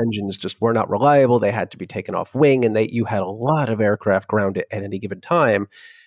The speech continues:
But that's when the seven eight seven was a relatively new, not widespread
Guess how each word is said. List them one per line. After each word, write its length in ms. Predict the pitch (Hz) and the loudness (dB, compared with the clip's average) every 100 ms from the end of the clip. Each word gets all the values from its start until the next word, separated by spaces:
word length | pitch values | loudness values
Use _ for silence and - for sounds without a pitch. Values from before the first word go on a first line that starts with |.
| _ | _
But 140 | - - | -4 0
that's 260 | 269 - | -2 0
when 100 | 170 | 0
the 60 | 135 | 2
seven 280 | - 123 117 | 2 2 2
eight 120 | 110 | 0
seven 360 | 120 104 101 - | 0 0 -2 -4
was 160 | 113 107 | -2 -2
a 80 | 104 | 0
relatively 640 | 107 101 104 104 95 _ | 0 0 -2 -6 -6 _
new, 440 | 113 117 107 98 - _ _ _ - | 0 2 2 0 -6 _ _ _ -12
not 520 | 113 113 117 104 - - | -4 0 0 0 -4 -10
widespread 540 | 107 104 98 - 104 | -4 -2 -2 -4 -6